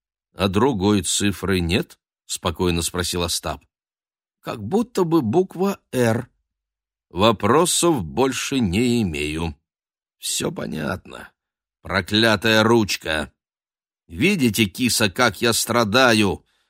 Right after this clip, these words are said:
каким опасностям я подвергаюсь из-за ваших стульев? Эти арифметические знаки нанесены мне большой самопадающей ручкой с пером номер восемьдесят шесть.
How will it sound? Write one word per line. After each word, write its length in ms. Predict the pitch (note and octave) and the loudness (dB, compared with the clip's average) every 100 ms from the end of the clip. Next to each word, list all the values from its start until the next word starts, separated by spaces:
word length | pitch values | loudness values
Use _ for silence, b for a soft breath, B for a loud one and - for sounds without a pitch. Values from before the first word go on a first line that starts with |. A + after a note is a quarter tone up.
| _ - | _ -4
каким 300 | G#2+ C3+ C3 | -2 2 2
опасностям 800 | G#2+ D3+ D3+ A#2+ A#2+ A2+ - A2 | 4 4 4 4 0 0 0 2
я 200 | B2 A#2+ | 2 2
подвергаюсь 1000 | A#2+ G2+ A2+ G#2+ G#2 C3+ A#2 G#2 - C3+ | 0 0 2 2 4 4 4 2 -2 -2
из-за 320 | B2 F2 B2+ | -2 2 2
ваших 380 | C3 A#2 B2 - | 2 2 -2 -2
стульев? 680 | - E3 D#3+ G#2+ D2 - _ _ _ _ _ _ _ _ - | 0 4 4 2 -4 -10 _ _ _ _ _ _ _ _ 0
Эти 240 | A2+ A#2+ | 2 4
арифметические 920 | A#2+ A#2+ B2 B2 C#3 A#2+ A#2+ - B2 | 2 2 -2 -2 -2 -2 -4 -2 0
знаки 640 | G2+ G#2+ C#3 C#3 F#2+ D2+ - b b - | 0 2 2 2 0 -6 -10 b b 0
нанесены 580 | A#2 C3+ - C#3+ D#3 | 2 2 2 2 0
мне 180 | C#3+ C#3+ | 2 2
большой 540 | A#2+ C3 - C#3+ D3+ B2 | 2 2 2 4 4 4
самопадающей 1000 | C#3 C#3 C3+ D3 D3 C3 C3+ C3 - B2+ | 2 4 4 4 2 2 0 -2 0 2
ручкой 520 | C3 E3+ D#3+ - D#3 | 4 4 2 0 0
с 120 | C3 | 0
пером 400 | - C#3 D#3+ D3 | 0 4 4 4
номер 280 | D3+ D3+ C#3+ | 2 2 2
восемьдесят 760 | C#3 E3+ - D#3 D3 C#3 D#3+ - | 2 0 0 -6 -6 -4 -4 -4
шесть. 580 | - D3+ B2 - - | -2 0 0 -4 -10